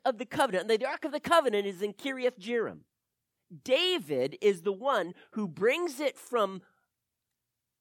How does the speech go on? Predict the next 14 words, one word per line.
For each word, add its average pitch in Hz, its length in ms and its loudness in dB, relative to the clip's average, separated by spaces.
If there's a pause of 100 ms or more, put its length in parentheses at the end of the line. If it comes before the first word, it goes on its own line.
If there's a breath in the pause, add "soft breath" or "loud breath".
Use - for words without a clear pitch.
(240)
Abinadab's 147 960 0
house 165 800 -4 (1160)
in 160 240 0
Kiriath 214 420 -4
Jearim, 131 600 -2 (880)
but 170 120 -2 (400)
we 175 120 -4
read 175 240 0
he, 139 160 -6
he 180 200 -2
encountered 165 480 -6
some 156 140 -12
problems. 190 540 -10 (1600)
So - 300 -4